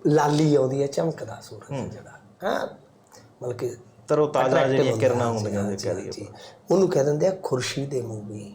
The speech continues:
Speaker 2: ਜੀ।
Speaker 1: ਠੀਕ ਹੈ ਨਾ ਜੀ? ਤੋ ਇਹ, ਇਹ, ਅ, ਹੁੰਦਾ ਕਿ ਜੇ ਤਾਂ ਤੁਸੀਂ ਇਕੱਠੇ ਹੋ ਗਏ ਤਾਰੇ ਸਾਰੇ, ਤਾਂ ਤੁਸੀਂ ਸੂਰਜ ਬਣ ਸਕਦੇ ਹੋ,
Speaker 2: ਹੂੰ।
Speaker 1: ਭੈਣਿਓ।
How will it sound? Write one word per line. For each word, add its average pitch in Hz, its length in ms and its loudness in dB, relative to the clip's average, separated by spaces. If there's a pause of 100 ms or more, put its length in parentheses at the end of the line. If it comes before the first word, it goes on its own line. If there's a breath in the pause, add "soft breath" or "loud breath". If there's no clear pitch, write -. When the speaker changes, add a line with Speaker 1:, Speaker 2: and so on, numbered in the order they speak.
Speaker 2:
ਜੀ। 117 280 -4 (540)
Speaker 1:
ਠੀਕ - 220 -18
ਹੈ 135 40 -10
ਨਾ 139 80 -8
ਜੀ? 127 200 -14 (500 loud breath)
ਤੋ - 220 -16
ਇਹ, 170 200 4
ਇਹ, 185 360 6
ਅ, - 680 -4
ਹੁੰਦਾ 143 220 2
ਕਿ 170 140 0
ਜੇ 151 160 2
ਤਾਂ 151 160 2
ਤੁਸੀਂ 165 240 0
ਇਕੱਠੇ 170 320 2
ਹੋ 160 100 6
ਗਏ 139 120 4
ਤਾਰੇ 131 280 2
ਸਾਰੇ, 123 300 0 (920 soft breath)
ਤਾਂ 175 100 2
ਤੁਸੀਂ 196 260 4
ਸੂਰਜ 180 600 4
ਬਣ 120 180 4
ਸਕਦੇ 160 380 0
ਹੋ, 254 100 4
Speaker 2:
ਹੂੰ। 113 300 0
Speaker 1:
ਭੈਣਿਓ। 143 520 4